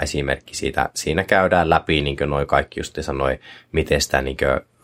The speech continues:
miten rakennetaan S V G ja miten sitä niinku liitetään sinne dokumenttiin,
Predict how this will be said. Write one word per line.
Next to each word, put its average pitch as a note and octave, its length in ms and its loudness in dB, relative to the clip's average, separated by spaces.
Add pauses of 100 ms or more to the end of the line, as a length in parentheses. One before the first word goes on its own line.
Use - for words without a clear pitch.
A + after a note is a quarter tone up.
(1700)
miten F#2 280 4
rakennetaan D2+ 840 2
S - 140 -8
V C#2+ 160 -2
G - 60 -4
ja C#2+ 200 4 (240)
miten D#2 380 0
sitä - 200 -4
niinku C#2+ 200 -2 (760)
liitetään D#2 500 2
sinne C#2+ 300 -2
dokumenttiin, C#2 840 -2